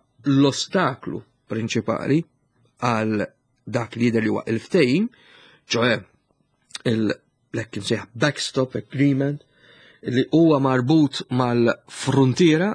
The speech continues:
bejn l-Irlanda ta' fuq u r-Repubblika Irlandiża, tnejn li ffurmaw l-istess gżira, maqsumin bi frontiera politika, iktar milli waħda ġeo-, em, ġeografika, illi eventwalment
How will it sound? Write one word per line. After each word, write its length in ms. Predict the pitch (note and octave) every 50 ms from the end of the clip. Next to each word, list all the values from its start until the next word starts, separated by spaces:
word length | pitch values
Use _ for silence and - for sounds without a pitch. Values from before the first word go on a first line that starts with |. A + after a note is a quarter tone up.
| - -
bejn 460 | C3+ A2+ G#2+ C3+ B2+ B2 A#2+ A#2 A2+ A2
l-Irlanda 560 | A#2+ A#2+ A#2+ A#2 D3 F#3+ F#3 E3+ D3+ C#3 B2+
ta' 100 | B2 A2+
fuq 440 | A#2 B2 A#2 - - _ _ - C3
u 60 | A#2
r-Repubblika 640 | A2+ A#2 A2+ - D#3 C3 A#2+ A#2+ A#2+ - B2 B2 - - A#2+
Irlandiża, 640 | A#2+ A#2 A#2 A#2+ A#2+ B2+ C#3 D3+ C#3+ C#3 F3 G3+ G#3+ _ _ _ _ _ - - - - - _ _ _ _ _ _ _ _ _ - -
tnejn 240 | C3 C3+ D#3+ F#3 E3+
li 100 | C3+ A#2
ffurmaw 360 | - B2+ B2 C3+ C3+ B2+ B2+
l-istess 400 | B2+ A#2 - - B2 A#2 A2+ G2+
gżira, 380 | A2+ C3 D3 D3 C#3+ D#3+ F#3 G3+ - - _ _ - - B2+
maqsumin 560 | - - - - A#2+ B2+ C#3 C#3 C3 B2+ B2 - _ - A2+ F#2+
bi 160 | C3+ C3+ B2
frontiera 720 | - - C3 C3 B2 B2 A#2 - C#3 B2+ A#2 A2 A2+ A2
politika, 760 | - _ _ - B2 A#2+ A#2+ C3 C3 B2 - D#3+ D3 F#3+ G3 G3+ G#3+ _ _ _ _ _
iktar 480 | - B2+ - - _ - A2+ A2+ A2 A2+
milli 300 | A2 A#2+ A#2 A2+ A2+ A2+
waħda 400 | A#2+ A2+ G#2+ G#2+ A2 A2+ A2 G#2 - _ _ _ _ _ _ _ _ - - _ _ _ _
ġeo-, 400 | - G2+ B2 A#2 A2 A2 A2 - - _ _ -
em, 360 | - G#2 A2 - - C3 C#3+ - - - - - - - - - - - -
ġeografika, 760 | - - - C3+ E3 E3 C#3 C#3+ C3 A#2+ A#2 - D#3+ - A3 G#3+ _ - - - - - - -
illi 360 | - - E3 D#3 D3+ D3+ -
eventwalment 840 | - - G3+ B3 B3 F#3+ - C#3 B2+ B2+ B2+ C3+ C3 C3 - - -